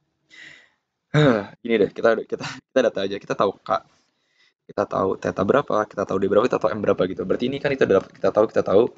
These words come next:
kita tahu angka ini, kita tahu ini, ini bisa kita cari, bisa kita cari, bisa kita cari, X, X itu masukin berapa ya? Oh ini dia, ditekan ke atas jauh nol koma dua, berarti di sini nol koma dua kan. Berarti kita tahu, berarti ntar kan pokoknya tinggal V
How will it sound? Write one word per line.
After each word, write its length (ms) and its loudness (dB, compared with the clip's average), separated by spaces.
kita 140 -2
tahu 160 4
angka 160 -8
ini, 160 -2
kita 80 -2
tahu 160 0
ini, 320 -2
ini 320 -20
bisa 160 -4
kita 160 0
cari, 240 2
bisa 140 -8
kita 80 4
cari, 160 4
bisa 160 -4
kita 160 -16
cari, 280 2
X, 400 -6
X 80 -20
itu 240 -20
masukin 320 -20
berapa 240 -4
ya? 60 0
Oh 80 6
ini 240 0
dia, 80 -12
ditekan 480 -4
ke 160 -6
atas 320 0
jauh 160 -8
nol 80 -12
koma 160 -12
dua, 240 0
berarti 240 -16
di 80 -20
sini 80 -16
nol 80 -16
koma 160 -12
dua 240 -4
kan. 80 -10
Berarti 260 -10
kita 80 -2
tahu, 400 2
berarti 220 -2
ntar 100 -2
kan 140 0
pokoknya 240 -4
tinggal 260 -2
V 40 -18